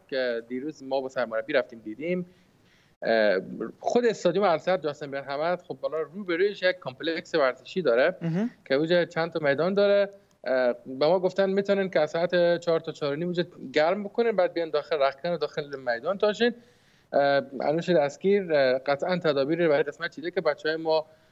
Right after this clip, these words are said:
Speaker 1: زیاد، اه، گرمی رو احساس نکنن، چون در هم خیلی هوا گرمه.
Speaker 2: مهم.
Speaker 1: خب برای همه تیم‌ها گرم است، ما نمی‌خوایم گرمی هوا رو با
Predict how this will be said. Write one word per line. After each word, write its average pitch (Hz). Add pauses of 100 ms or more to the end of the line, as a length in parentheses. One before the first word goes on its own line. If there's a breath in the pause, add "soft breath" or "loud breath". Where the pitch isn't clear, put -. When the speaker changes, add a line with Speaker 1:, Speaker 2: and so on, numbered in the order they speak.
(140)
Speaker 1:
زیاد، 151
اه، 131
گرمی 135
رو 160
احساس 165
نکنن، 185
چون 190
در 165
هم 202
خیلی 180
هوا 113
گرمه. 143 (180)
Speaker 2:
مهم. 170
Speaker 1:
خب 247
برای 208
همه 196
تیم‌ها 127
گرم 117
است، 123
ما 208
نمی‌خوایم 196
گرمی 131
هوا 156
رو 175 (240)
با 127